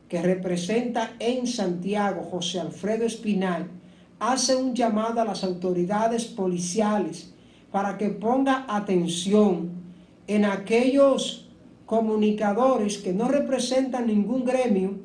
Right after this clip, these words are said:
y que se están dando la tarea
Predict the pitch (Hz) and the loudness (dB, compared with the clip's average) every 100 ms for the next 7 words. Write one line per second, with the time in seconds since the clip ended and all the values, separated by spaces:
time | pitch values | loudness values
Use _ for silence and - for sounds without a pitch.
0 | - - - - - - - - - - | -16 -20 -20 -20 -20 -20 -20 -20 -12 -4
1 | 214 - 214 - 202 226 240 240 254 240 | -4 0 -2 0 -2 0 0 0 -2 -2
2 | 226 233 240 220 214 233 208 190 196 | -2 -2 -2 -2 0 0 0 -2 -4